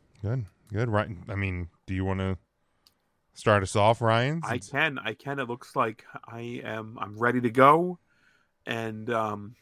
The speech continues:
Speaker 2: uh, the, I looked into this all week,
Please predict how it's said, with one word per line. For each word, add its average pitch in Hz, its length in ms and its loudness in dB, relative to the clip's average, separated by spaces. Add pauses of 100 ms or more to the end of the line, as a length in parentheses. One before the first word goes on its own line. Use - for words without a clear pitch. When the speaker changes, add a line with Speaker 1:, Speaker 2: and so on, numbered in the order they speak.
(280)
Speaker 2:
uh, - 220 -18 (200)
the, 113 500 -4 (640)
I - 80 -2
looked 127 340 2
into 135 160 2
this 151 420 0 (220)
all 147 180 6
week, 208 400 -6